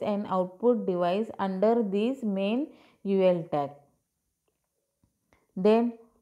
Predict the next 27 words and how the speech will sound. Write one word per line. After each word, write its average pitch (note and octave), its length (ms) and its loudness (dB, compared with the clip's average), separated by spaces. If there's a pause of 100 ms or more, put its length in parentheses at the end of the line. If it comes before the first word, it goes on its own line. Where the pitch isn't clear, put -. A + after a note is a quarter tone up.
output G#3 520 2
device G#3 680 2 (500)
is A3 240 0 (200)
slash G#3+ 400 2 (280)
L G3 220 4
I. F#3 240 0 (680)
Under G#3 380 4
this B3 360 0
output G3+ 460 -2
device, F3+ 480 0 (120)
again A3 500 0
declare G3+ 600 0
O G3+ 120 2
L G3 360 2 (280)
means G3+ 300 -2
order G3 400 2
list G3+ 380 0
tag, G3 280 -2 (420)
then G3+ 240 0
order G3 400 4
list A#3+ 420 0 (440)
L F#3+ 220 4
I G3+ 280 2 (440)
screen B3+ 540 2 (440)
slash G#3+ 540 2
L F#3+ 220 2
I. D3+ 220 -4